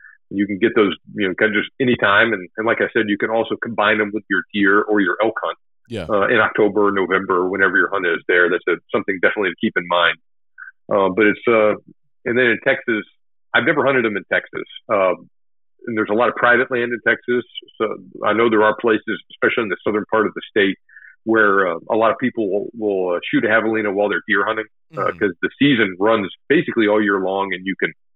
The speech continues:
Speaker 1: you get the tags with your regular hunting license in Texas, and, um, you can shoot two of 'em a year in, in Texas.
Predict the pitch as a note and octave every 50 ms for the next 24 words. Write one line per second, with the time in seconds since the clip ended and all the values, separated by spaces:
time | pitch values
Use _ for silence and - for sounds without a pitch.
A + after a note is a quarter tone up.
0 | _ _ A#2 A2+ - C#3 - - - - A#2 A2+ A2 G#2+ - - A2+ A#2 G#2+ G#2+
1 | G#2 G2 F2+ - - _ _ _ _ _ A2+ A#2+ B2 A2+ G#2 - A#2+ C#3 C#3 A#2+
2 | B2 A#2+ - - A2 - - A2 - - A2+ A2 - - B2 A#2 A2 - - _
3 | _ _ - - - - _ _ - A#2 G#2+ G#2 G2+ F#2+ F2+ F2 F2 E2 - _
4 | - - G#2 F#2 F2 E2+ E2 - - - - - A#2 A#2 G2+ G#2+ - - B2 A2
5 | - - - C3+ A#2+ G#2+ F#2+ G2+ F#2+ F2 F2 F2 F#2 F#2+ F#2 F2 E2 E2 D#2+ D#2+
6 | - - G#2 D#2+ - G#2 F#2 - - - D#2+ D#2